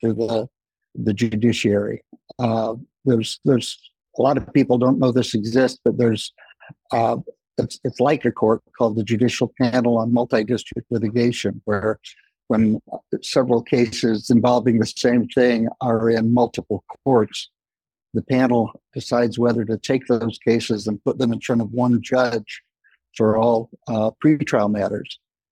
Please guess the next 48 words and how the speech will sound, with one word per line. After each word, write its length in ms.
And 180
I 80
served 340
on 220
that 220
panel 340
for 100
eight 320
years 460
and 100
handled 520
a, 200
a 60
few 240
of 120
those 220
dockets. 560
And 80
I 80
think 220
that's 260
probably 580
the, 340
the 80
high 300
point 280
of 100
my 280
career 440
because 300
it 80
gi-, 180
gives 300
you 60
the 80
picture 420
of 80
the 80
whole 220
judiciary. 800
Uh, 120
I 140
take 240
cases 440
from 380
Alaska, 580
Hawaii, 580
wherever, 460